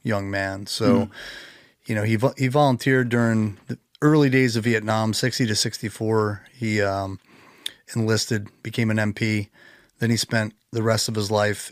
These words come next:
Speaker 1: in law enforcement, whether that was, uh, the police department or twenty years in, uh, at the, uh, sheriff's department.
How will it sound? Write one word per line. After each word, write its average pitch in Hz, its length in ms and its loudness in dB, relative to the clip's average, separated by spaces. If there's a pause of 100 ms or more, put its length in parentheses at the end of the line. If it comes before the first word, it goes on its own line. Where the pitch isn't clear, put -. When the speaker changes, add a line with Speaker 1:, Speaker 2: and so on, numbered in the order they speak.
Speaker 1:
in 110 80 -4
law 101 180 0
enforcement, 104 680 -8
whether 113 280 0
that 104 200 0
was, 104 240 -4
uh, 107 180 -6
the 104 100 -12
police 117 260 -2
department 107 480 -2
or 98 80 -4
twenty 107 280 -2
years 104 320 -2
in, 101 180 -8
uh, 95 260 -8 (720)
at 104 140 -6
the, 98 200 -6
uh, 98 100 -6
sheriff's 104 360 0
department. 98 460 -4